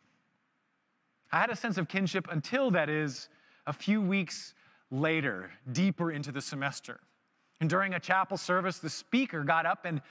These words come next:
talked about how we had a special treat that day,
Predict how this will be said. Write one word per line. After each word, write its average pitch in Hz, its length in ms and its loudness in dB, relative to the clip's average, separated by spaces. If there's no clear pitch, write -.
talked 202 220 4
about 208 120 2
how 208 140 4
we 214 80 0
had 202 100 2
a 180 40 2
special 214 480 0
treat 196 360 0
that 131 240 0
day, 110 280 -4